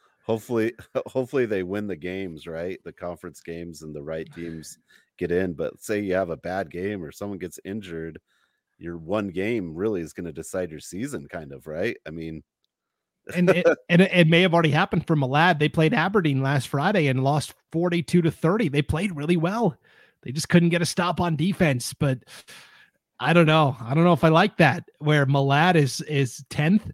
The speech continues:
Speaker 2: in max preps rankings, and they've got a winning record, and yet there's an arbitrary rule that
Speaker 1: Rule.
Speaker 2: says your league can't get more than three teams in.
Speaker 1: That, that rule seems to kinda handcuff having a good league, right? I mean,
Speaker 2: Yeah.
Speaker 1: and that's kind of, I don't know if I like that.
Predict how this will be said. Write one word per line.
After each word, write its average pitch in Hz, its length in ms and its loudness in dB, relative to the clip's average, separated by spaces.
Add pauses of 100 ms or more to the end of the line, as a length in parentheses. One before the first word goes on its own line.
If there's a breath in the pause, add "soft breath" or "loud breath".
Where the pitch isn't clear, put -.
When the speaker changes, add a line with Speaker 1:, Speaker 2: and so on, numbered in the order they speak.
Speaker 2:
in 139 160 0
max 143 260 -2
preps 170 280 -2
rankings, 170 640 -2
and 127 120 -2
they've 117 120 -4
got 143 180 2
a 139 40 2
winning 151 360 4
record, 196 420 2 (320)
and 131 240 -4
yet 143 200 2 (280)
there's 139 240 -6
an 123 160 -10
arbitrary 143 640 2
rule 139 300 4
that 170 140 4
Speaker 1:
Rule. 101 60 -6
Speaker 2:
says 131 360 4
your 123 340 -4
league 147 240 2
can't 156 220 2
get 156 160 0
more 160 180 6
than 151 160 4
three 160 260 4
teams 170 380 4
in. 233 240 0 (840 loud breath)
Speaker 1:
That, 101 240 0
that 120 180 0
rule 143 220 0
seems 123 320 -6
to 104 120 -6
kinda 101 360 -4
handcuff 101 500 -6
having 92 360 -4
a 80 60 -10
good 85 220 -10
league, 76 400 -8
right? 80 400 -8
I - 80 -12
mean, 87 160 -4
Speaker 2:
Yeah. 175 140 4 (500)
Speaker 1:
and 80 160 -12
that's 87 160 -6
kind 90 220 -8
of, 71 160 -12 (800)
I 82 80 -10
don't 85 140 -10
know 80 60 -10
if 76 100 -14
I 71 60 -10
like 71 260 -12
that. - 180 -12